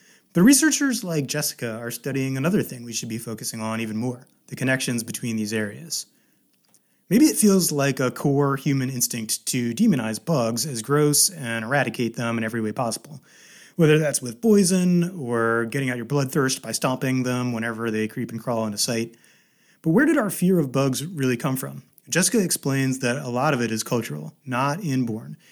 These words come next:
and we can look to other cultures that have learned to live with and appreciate bugs. Jessica and I talk about whether learning to live with insects should include eating them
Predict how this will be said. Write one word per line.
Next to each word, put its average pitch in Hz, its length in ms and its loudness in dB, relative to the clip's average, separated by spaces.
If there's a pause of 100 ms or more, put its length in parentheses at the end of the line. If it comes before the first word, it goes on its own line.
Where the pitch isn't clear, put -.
(140)
and 131 80 -2
we 127 80 2
can 131 140 0
look 156 160 0
to 147 100 0
other 143 160 0
cultures 117 440 -4
that 120 60 -4
have 110 120 -6
learned 120 200 -4
to 123 60 -6
live 127 400 2
with 127 320 0
and 117 80 -6
appreciate 110 720 -6
bugs. 123 460 -4 (840)
Jessica 240 340 4
and 247 100 4
I 185 140 4
talk 170 260 2
about 123 280 2
whether 123 300 2
learning 120 260 0
to 139 100 0
live 123 280 2
with 123 140 0
insects 139 520 -2
should 147 220 0
include 156 340 4
eating 147 260 4
them 110 240 -12